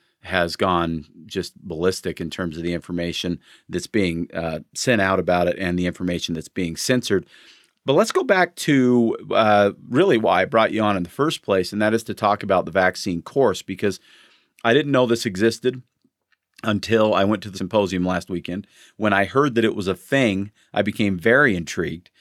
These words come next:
because one of the biggest challenges, I think, for the, the average parent is trying to understand where they can get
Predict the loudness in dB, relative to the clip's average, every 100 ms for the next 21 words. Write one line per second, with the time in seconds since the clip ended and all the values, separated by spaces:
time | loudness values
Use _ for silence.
0 | -20 -20 _ 0 0 2 2 2 2 2
1 | 0 0 -2 0 2 2 0 0 2 2
2 | -2 -2 -2 0 -2 -4 -8 0 2 2
3 | 0 -6 -10 -6 0 2 2 -2 -16 _
4 | _ _ _ _ 2 4 4 2 -2 -6
5 | -2 0 0 0 0 0 0 -2 -2 -2
6 | 0 0 4 4 4 0 0 -4 0 2
7 | 2 0